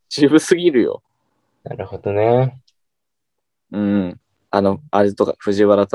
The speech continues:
Speaker 1: 也とかね。
Speaker 2: ああ。
Speaker 1: ああいう渋い。
Speaker 2: 渋い。うん、なるほどね。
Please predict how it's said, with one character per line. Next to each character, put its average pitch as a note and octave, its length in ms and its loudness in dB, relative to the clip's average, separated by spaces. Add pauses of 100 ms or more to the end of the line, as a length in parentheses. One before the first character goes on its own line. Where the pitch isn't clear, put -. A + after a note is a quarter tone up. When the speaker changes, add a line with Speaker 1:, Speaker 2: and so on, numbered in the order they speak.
(120)
Speaker 1:
也 F2 140 -4
と - 100 -20
か - 120 -10
ね。 B2 180 -6 (960)
Speaker 2:
あ A#2 60 4
あ。 F#2 420 2
Speaker 1:
あ D2+ 40 -10 (1300)
あ F#2+ 120 -2
い - 20 0
う F#2 40 2
渋 D#3+ 220 6
い。 - 40 4
Speaker 2:
渋 F#2 320 -2
い。 A2 40 2
う G#2+ 40 2
ん、 F2+ 460 -6
な G2 120 -6
る E2 80 -10
ほ E2+ 140 -8
ど F#2 80 -8
ね。 A#2 180 -8